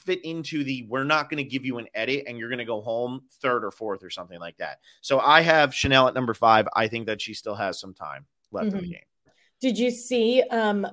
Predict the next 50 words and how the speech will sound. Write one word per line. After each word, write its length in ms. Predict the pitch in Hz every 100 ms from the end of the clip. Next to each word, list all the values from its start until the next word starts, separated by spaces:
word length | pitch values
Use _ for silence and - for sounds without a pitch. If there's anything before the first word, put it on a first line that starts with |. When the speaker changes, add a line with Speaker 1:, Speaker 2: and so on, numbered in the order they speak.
| - -
Speaker 2:
Mike's 520 | 214 190 190 - -
tweet 500 | - 208 180 185 - _ _ -
about 420 | 202 180 170 175
his 220 | 196 214 226
favorite 280 | 190 185
part 160 | 180 190
of 20 |
the 80 | 185
premiere 380 | 185 208 180 175
being 220 | 185 180
that 100 | 175
his 140 | 180 180
kids 280 | - 185 180
were 140 | 180
embarrassed 440 | 170 160 156 160
to 60 | -
see 160 | - 165
him 120 | 156
in 40 |
his 120 | 156
underwear? 340 | 156 143 156 175 -
<laughs> 240 | 226 - -
Speaker 1:
I 40 |
love 240 | 107 98 92
that. 320 | 85 76 _ -
I 80 | 95
love 140 | 101
Speaker 2:
It's 80 | -
Speaker 1:
that. 60 | 87
Speaker 2:
so 40 |
Speaker 1:
That's 160 | 127 170
Speaker 2:
good. 80 | -
Speaker 1:
great. 220 | - 165 _ _ _ -
Speaker 2:
I, 180 | 254
like, 240 | 247 247 208
Speaker 1:
And 100 | 139 - - -
Speaker 2:
I, 40 |
Speaker 1:
me 60 | 165
Speaker 2:
I 40 |
Speaker 1:
and 80 | 208
Speaker 2:
mean 20 |
Speaker 1:
Alexa 340 | 202 185 180 165
didn't 160 | 165
even 200 | 165 156
notice 300 | 147 143 151 147
he 80 | 147
was 120 | 135
in 60 |
his 120 | 143 135
underwear. 440 | 185 139 82 58